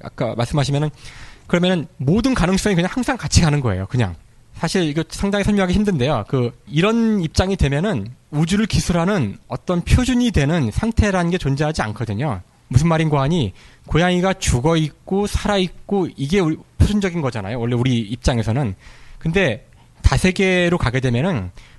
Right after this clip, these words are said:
고양이가 반쯤 죽어 있고 반쯤 살아 있는 것도 표준 상태가 될 수도 있지만, 고양이가 팔십 프로 쯤 살아 있고 이십 프로 쯤 죽어 있을 수도 있고요. 고양이가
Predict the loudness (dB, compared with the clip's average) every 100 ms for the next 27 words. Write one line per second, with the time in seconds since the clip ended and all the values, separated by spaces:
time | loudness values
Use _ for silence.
0 | -2 2 4 2 2 0 -2 -2 -2 -2
1 | -2 -2 -4 -4 -4 -6 -10 -4 -4 0
2 | -2 0 0 2 2 0 -2 -2 0 2
3 | 0 0 0 0 -4 -6 -4 -2 0 0
4 | -2 0 -2 0 0 0 -4 -12 -20 -20
5 | -2 2 2 2 0 0 0 -2 -4 -4
6 | -2 0 0 0 -2 0 0 0 -4 -4
7 | -2 -2 -4 -2 0 4 4 4 2 0
8 | -4 0 0 -2 -6 -20 -20 -6 0 2
9 | 2 2 0 0